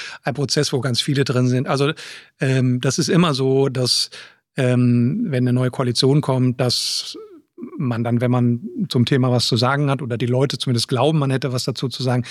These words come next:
dann wird man angesprochen und, äh, hat dann verschiedene Möglichkeiten, seine Meinung mit einzubringen. Das haben wir gemacht, ähm,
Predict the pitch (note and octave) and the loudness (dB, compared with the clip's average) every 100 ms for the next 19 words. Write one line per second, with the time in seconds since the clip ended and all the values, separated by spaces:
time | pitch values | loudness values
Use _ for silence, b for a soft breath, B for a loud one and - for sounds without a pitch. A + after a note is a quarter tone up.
0 | B B B B B - B2 A#2+ C3 B2 | B B B B B -2 0 2 2 0
1 | C3+ C3+ C3+ B2 B2+ B2 B2 C#3 A#2+ A#2+ | 0 0 -2 0 2 2 2 0 -2 -2
2 | - - D#2+ - D3+ D#3+ C3+ C3+ A#2+ C3+ | -2 0 0 -2 -4 -4 -2 0 0 0
3 | D3 C3 A#2+ B2 C3+ - B2 A#2+ - A#2+ | 2 4 4 2 0 0 -2 -2 0 0
4 | G#2+ B B B B _ _ _ _ _ | 0 B B B B _ _ _ _ _
5 | _ - B2 C3 B2+ A#2 A2+ B2 A#2+ A#2 | _ -2 0 2 2 2 2 0 0 -2
6 | B2 B2 A2+ G#2+ A2+ G#2+ A#2+ - A#2+ A#2 | -4 -4 -6 -6 -8 -6 -4 0 0 2
7 | E3 D3+ C#3+ D3 - - - D#3 B2 B2 | 2 2 0 -2 -4 -12 -6 -2 0 0